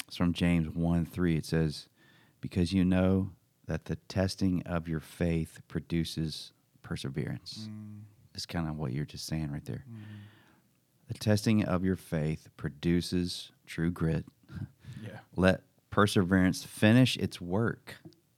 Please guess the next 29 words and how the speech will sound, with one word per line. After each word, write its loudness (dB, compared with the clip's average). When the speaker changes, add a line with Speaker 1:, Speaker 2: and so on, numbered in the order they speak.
Speaker 1:
so -2
that -2
you -2
may -2
be -4
mature -4
and -10
complete, -10
not -10
lacking -8
anything. -10
If -10
any 2
of 2
you 2
lacks -2
wisdom, -2
you -8
should -10
ask -8
God, -8
who -8
gives -8
generously -6
to -14
find -8
all -4
without -6
finding -8